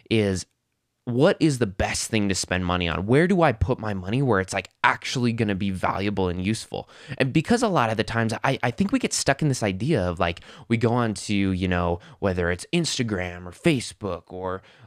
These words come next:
LinkedIn or basically, you know, Google or, or any of these sites where it's like, you know, we're gonna be able to, you know, basically I just named all social sites, but, um, any site really where they're gonna be marketing some kind of new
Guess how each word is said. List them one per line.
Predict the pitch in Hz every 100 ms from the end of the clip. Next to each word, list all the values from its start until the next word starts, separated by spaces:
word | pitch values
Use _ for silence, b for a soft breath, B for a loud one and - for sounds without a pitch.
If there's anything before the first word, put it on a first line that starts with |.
| -
LinkedIn | 180 175 - 139 117 104 98
or | 87 92 - 104 -
basically, | 151 165 160 143 123
you | 107 104
know, | 101 98 - 135
Google | 139 165 127 87
or, | 92 92
or | 110 110 -
any | 170 202
of | 180 - 127
these | 117 110
sites | - 123 117 -
where | 110 95
it's | -
like, | 98 92 B B B -
you | 110
know, | 101
we're | 104 113
gonna | 117
be | 107
able | 104
to, | 87 - -
you | 92 92
know, | 82 -
basically | 104 101 - 85
I |
just | 80 78
named | 90 90
all | 82
social | - 95 90 -
sites, | - 82 -
but, | 98 - B B B
um, | 113 117 104 95 - _ _ _ _
any | - 147 180 170
site | - 120 127
really | 117 107 104
where | 101 95 90 -
they're | 113 113
gonna | 120
be | 107 107
marketing | 95 92 95 95 95
some | - 117 123
kind | 123 107
of | 95
new | 98 98